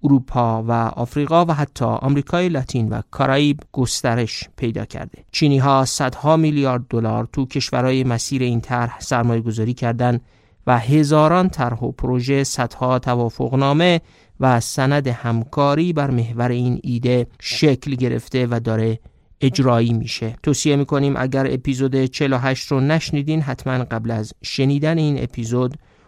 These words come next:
اون رو گوش بدین تا پیش زمینه ذهنی فراهم بشه. تو این اپیزود می‌خوایم بر اساس کتاب ایران و راه ابریشم نوین، از ژئوپلیتیک راه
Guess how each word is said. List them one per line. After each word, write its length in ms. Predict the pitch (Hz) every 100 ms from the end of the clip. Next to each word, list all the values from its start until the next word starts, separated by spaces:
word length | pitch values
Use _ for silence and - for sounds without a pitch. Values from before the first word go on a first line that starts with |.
| _
اون 220 | - 143 131
رو 160 | 120
گوش 280 | 123 160 -
بدین 360 | 139 139 143 143
تا 300 | 135 117 113
پیش 360 | - 117 -
زمینه 640 | - 110 110 110 113 113 107
ذهنی 640 | 110 117 113 123 127 123 - _ _ -
فراهم 520 | - 135 117 113 -
بشه. 320 | - - - - _ -
تو 240 | 233 233
این 160 | 214 214
اپیزود 460 | 170 165 143 160 160
می‌خوایم 380 | 147 151 156 147
بر 140 | 143
اساس 380 | 127 - 147 151
کتاب 460 | - 143 151 143
ایران 600 | 143 - 165 160 180 185
و 80 | 151
راه 400 | 127 120 127 120 117
ابریشم 480 | 113 143 113 -
نوین، 760 | 131 135 131 131 131 151 117 117 _ _ _ _ -
از 300 | 123 113 - -
ژئوپلیتیک 720 | 127 135 127 143 131 143 160
راه 420 | 135 139 143 139